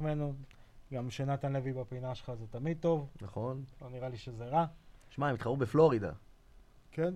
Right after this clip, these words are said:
Speaker 2: התח-, ראיתי את הסטורי שנתן העלה משם, אחי,
Speaker 1: עם
Speaker 2: מלא קהל.
Speaker 1: הנסיעה, כן,
Speaker 2: מלא קהל.
Speaker 1: מלא קהל.
Speaker 2: מה זה?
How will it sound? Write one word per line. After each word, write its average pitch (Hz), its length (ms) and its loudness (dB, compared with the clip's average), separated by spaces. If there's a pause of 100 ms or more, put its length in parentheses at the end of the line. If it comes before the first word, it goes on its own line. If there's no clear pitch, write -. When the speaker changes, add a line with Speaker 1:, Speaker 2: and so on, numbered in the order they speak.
Speaker 2:
התח-, - 240 -12
ראיתי 117 220 0
את 120 140 -2
הסטורי 104 920 -2
שנתן 117 420 -2
העלה 110 300 0
משם, 120 440 -2
אחי, - 140 -2
Speaker 1:
עם 147 60 0
Speaker 2:
מלא 139 180 4
קהל. 139 100 4
Speaker 1:
הנסיעה, 165 360 8 (260)
כן, 156 180 6
Speaker 2:
מלא 147 140 6
קהל. 415 300 4
Speaker 1:
מלא 294 80 2
קהל. 165 240 -2 (1300)
Speaker 2:
מה 208 180 8
זה? 440 120 2